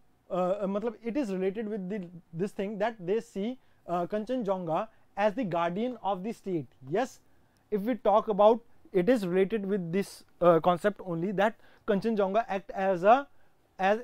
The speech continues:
act as a guardian of the state of Sikkim. So that's why the first statement is, is incorrect. If you knew that Kanchenjunga is located in your Sikkim area. So you might have been able to, you might have been able to answer this question. So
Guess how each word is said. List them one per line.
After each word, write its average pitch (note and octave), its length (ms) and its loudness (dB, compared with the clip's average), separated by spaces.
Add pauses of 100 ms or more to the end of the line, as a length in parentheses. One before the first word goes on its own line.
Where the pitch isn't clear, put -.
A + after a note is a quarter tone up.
act G3+ 240 -4
as G3 180 2
a A#3+ 80 0
guardian F3 360 -2
of F#3+ 160 -6
the G3+ 60 -6
state F#3 360 -4
of G#3+ 200 -4
Sikkim. G#3 440 -8 (180)
So - 120 -8
that's F3 260 -4
why G#3+ 200 0 (300)
the - 80 -6
first - 340 -8
statement B3+ 360 -4
is, C4+ 200 -4
is B3 260 -2
incorrect. A3+ 520 -4 (100)
If G#3 140 -10
you A#3+ 120 -4
knew G3+ 640 -4 (260)
that G#3 200 -6
Kanchenjunga A3+ 680 -6
is A3 200 -10 (340)
located F#3 640 0
in A3 180 0
your G3 260 2 (500)
Sikkim B3+ 460 -6
area. F3+ 420 -4
So - 140 -8
you G3 160 -2
might F#3 280 -6
have G3+ 280 -4
been C4 200 -6 (580)
able G3+ 280 0
to, G#3+ 300 -10
you F#3 100 -4
might G3+ 240 -2
have A3+ 180 -2
been A#3 140 -6
able G#3+ 240 -4
to A3+ 140 -8
answer F#3 260 -6
this G3+ 160 -8
question. G#3+ 380 -8 (340)
So B3 200 -2